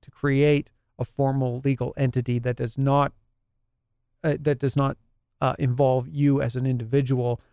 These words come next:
when you're starting a business. So the second thing is simply taxes.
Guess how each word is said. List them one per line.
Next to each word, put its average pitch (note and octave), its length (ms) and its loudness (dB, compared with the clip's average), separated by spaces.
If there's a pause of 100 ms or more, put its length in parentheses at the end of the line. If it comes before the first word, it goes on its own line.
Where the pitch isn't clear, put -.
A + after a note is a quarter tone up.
(400)
when E3 240 4
you're C#3+ 80 2
starting B2+ 380 -2
a B2+ 40 -4
business. A#2+ 600 -6 (640)
So D#3 400 2 (280)
the D3+ 100 0
second A#3+ 420 -2
thing C#3 380 -2 (340)
is D3 440 0
simply C#3 400 -4
taxes. - 760 -6